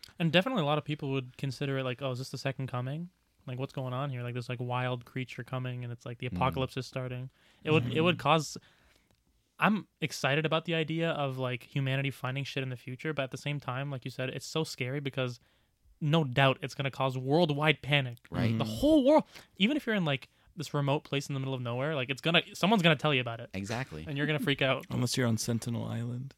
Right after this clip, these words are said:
Speaker 1: What's Sentinel Island?
Speaker 3: It's, uh, this island that has this
Speaker 1: Nah, who
Speaker 3: native
Speaker 1: gives a fuck? Let's move on. <laughs>
Speaker 3: Oh.
Speaker 1: I'm just kidding. Go ahead. <laughs> Go ahead.
Speaker 3: It doesn't actually matter.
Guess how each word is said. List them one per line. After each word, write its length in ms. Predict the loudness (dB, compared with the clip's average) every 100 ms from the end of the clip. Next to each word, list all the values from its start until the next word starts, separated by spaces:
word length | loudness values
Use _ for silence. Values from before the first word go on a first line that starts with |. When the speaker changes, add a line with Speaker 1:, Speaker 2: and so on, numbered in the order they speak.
| -10
Speaker 1:
What's 160 | -6
Sentinel 280 | -4 -2 -2
Island? 340 | -2 -2 -6 -12 _ _
Speaker 3:
It's, 300 | -8 -6 -6
uh, 160 | -4 -6
this 200 | -8 -8
island 340 | -6 -4 -4 -4
that 80 |
has 240 | -6 -8 -8
this 460 | -10 -8 -10 -12 -16 -4
Speaker 1:
Nah, 100 | 2
who 40 | 4
Speaker 3:
native 120 | 4
Speaker 1:
gives 140 | 4
a 60 | 2
fuck? 220 | -2 -4
Let's 120 | -4
move 140 | -2 -2
on. 200 | -2 -4 -8
<laughs> 160 | -12 -8
Speaker 3:
Oh. 60 | -6 -6 -2 4
Speaker 1:
I'm 160 | 6 6
just 100 | 4
kidding. 160 | 2 2
Go 120 | 2
ahead. 180 | 2 2
<laughs> 300 | 2 2 -2
Go 80 | -2
ahead. 180 | -4 -4
Speaker 3:
It 80 | -4
doesn't 260 | -2 -2
actually 300 | -4 -8 -10
matter. 200 | -10 -4